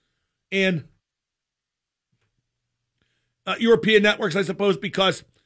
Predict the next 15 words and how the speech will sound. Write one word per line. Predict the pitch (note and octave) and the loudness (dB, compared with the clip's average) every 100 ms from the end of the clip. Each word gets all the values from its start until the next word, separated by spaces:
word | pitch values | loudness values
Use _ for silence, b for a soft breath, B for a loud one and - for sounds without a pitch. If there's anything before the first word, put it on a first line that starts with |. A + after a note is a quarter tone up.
| _ _ _ - | _ _ _ -4
they're | B3 | -2
showing | A3 C#4 B3 A3+ | 0 4 2 2
crowd | - A#3 C#4 A3+ | -2 2 2 2
shots | A#3 G#3 - | 0 0 0
of | F3+ | -2
hot | A3 G#3 G#3+ | 0 0 2
women, | B3+ A3+ E3+ C3 _ _ _ _ _ _ _ - | 2 2 -2 -6 _ _ _ _ _ _ _ -8
you | A3 | 0
know, | G#3 G3 - | 0 0 -4
uh, | - | -12
during | G3+ A#3 A3+ G#3 | -6 0 0 2
the | G#3 G3 - D3+ | -2 -4 -8 -6
breaks | G#3 G#3 - | 0 0 -2
in | F#3 | -6
play. | G3 A#3 - | 0 0 0